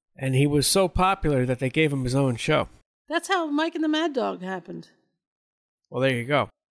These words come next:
Speaker 2: I think Mad Dog was a caller.
Speaker 1: That's insanity. And Mike hired him?
Speaker 2: Yeah, I think it was, you know.
Speaker 1: Kinda
Speaker 2: Yeah.
Speaker 1: like Opie and Anthony.
Speaker 2: Kind of, kind of.
Speaker 1: Kinda like it should have been with Howard,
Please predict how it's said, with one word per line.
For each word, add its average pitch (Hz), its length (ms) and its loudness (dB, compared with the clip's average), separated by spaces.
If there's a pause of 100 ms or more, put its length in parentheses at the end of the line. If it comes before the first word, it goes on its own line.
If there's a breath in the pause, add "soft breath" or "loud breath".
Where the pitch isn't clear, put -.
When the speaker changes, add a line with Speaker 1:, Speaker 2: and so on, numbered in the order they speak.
(100)
Speaker 2:
I 247 100 -6
think - 200 -10
Mad 262 320 -2
Dog 247 340 0
was 226 340 -6
a 240 60 -8
caller. 240 460 -2 (840)
Speaker 1:
That's 139 220 -4
insanity. 123 680 0
And 120 300 4
Mike 139 320 2
hired 143 380 4
him? 180 140 0 (500)
Speaker 2:
Yeah, 254 320 -4 (180)
I 233 80 -12
think 220 220 -6
it 233 80 -6
was, - 340 -8
you 233 160 -8
know. 185 180 -8 (280)
Speaker 1:
Kinda 156 160 4
Speaker 2:
Yeah. 147 60 4
Speaker 1:
like 151 180 2
Opie 147 300 2
and 139 80 2
Anthony. 135 420 0 (1800)
Speaker 2:
Kind 466 380 -2
of, 247 280 -6 (240)
kind 330 280 0
of. 208 280 -10 (360)
Speaker 1:
Kinda 185 220 6
like 165 260 2
it 143 60 -2
should 214 220 2
have 170 80 0
been 165 120 4
with 139 120 2
Howard, 160 480 2